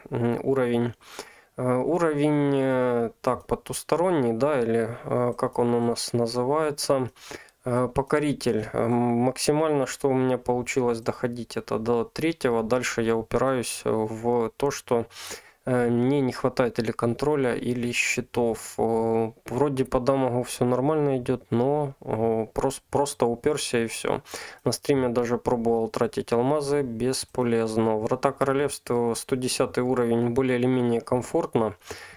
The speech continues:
Где-то девяносто процентов, э, проходится с первого раза, почти идеальный вариант, э, для набора ресурсов. Но всё так же с людьми и, э, с, э,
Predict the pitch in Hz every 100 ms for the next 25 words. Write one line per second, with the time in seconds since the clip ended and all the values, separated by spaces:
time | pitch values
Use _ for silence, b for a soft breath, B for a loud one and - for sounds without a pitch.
0 | B 113 120 135 127 123 139 143 - 120
1 | - 123 - 127 113 117 - - - 117
2 | 117 117 - 123 - 123 117 - 113 -
3 | 127 120 120 123 151 135 117 - 107 -
4 | 127 113 113 123 117 113 113 110 110 120
5 | 139 165 160 135 123 117 123 127 123 127
6 | 123 120 117 - 135 120 - 117 - -
7 | 139 175 165 139 117 147 127 123 120 -
8 | 127 120 123 120 135 156 143 120 127 120
9 | 117 107 107 110 - - - 123 123 120
10 | 113 110 113 110 107 104 107